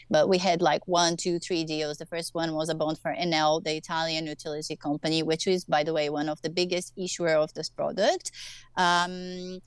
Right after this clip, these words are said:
so the market started in, but it really kicked off at the, in two thousand twenty-one. And that's because the E C B started buying those bonds. So sustainability-linked bonds started being eligible as collateral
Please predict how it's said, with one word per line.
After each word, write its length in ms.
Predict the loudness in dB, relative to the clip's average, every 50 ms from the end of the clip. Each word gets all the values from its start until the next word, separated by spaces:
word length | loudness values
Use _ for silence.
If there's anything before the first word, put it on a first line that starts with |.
| _ -20 -20 _
so 420 | -12 -6 -2 0 0 0 0 -2 -8
the 160 | -10 -8 -8
market 440 | -8 -6 -6 -8 -8 -6 -8 -8 -8
started 480 | -8 -6 -4 -4 -4 -4 -6 -4 -2 0
in, 380 | 0 0 0 -2 -2 -2 0
but 100 | 0 0
it 160 | 0 0 -2 -4
really 320 | -4 -2 -2 -2 -4 -6 -4
kicked 280 | -6 -6 -6 -2 2
off 200 | 4 4 4 4 2
at 140 | -2 0 0
the, 60 | -2
in 200 | 0 0 -2 -2
two 140 | -4 -6 -4
thousand 340 | -2 -2 -2 -2 -4 -6
twenty-one. 540 | -6 -6 -6 -4 -4 -2 0 0 0 -2 -4 -4
And 140 | -4 -2 2
that's 200 | 2 2 0 0
because 320 | -4 -4 -2 -2 -4 -2 0
the 80 | 0
E 160 | 0 0 -2
C 120 | -2 -2 -2
B 220 | 0 0 -2 -2
started 560 | -2 -2 0 2 2 2 2 -2 -4 -4 -2
buying 540 | -2 -2 0 0 0 0 0 0 -2 -4 -6 -10 -14 -20 -20 -20 _ 0
those 240 | 2 2 2 2
bonds. 580 | 2 2 4 4 4 2 0 -2 -4 -6 -6 -4
So 140 | -4 -4 -4
sustainability-linked 1000 | -4 -4 -6 -6 -6 -6 -4 -2 -2 -2 -2 -2 -4 -4 -4 -4 -4 -6 -4 -2
bonds 400 | 0 0 2 0 0 -2 -4 -4
started 380 | -2 -2 -2 -2 -2 -4 -2
being 220 | 0 0 -2 -2 -2 0
eligible 480 | 0 0 0 0 -2 -2 0 0 0
as 160 | 2 0 -2
collateral 800 | -6 -6 -6 -2 0 0 0 0 -2 -4 -4 -2 -2 -2 -2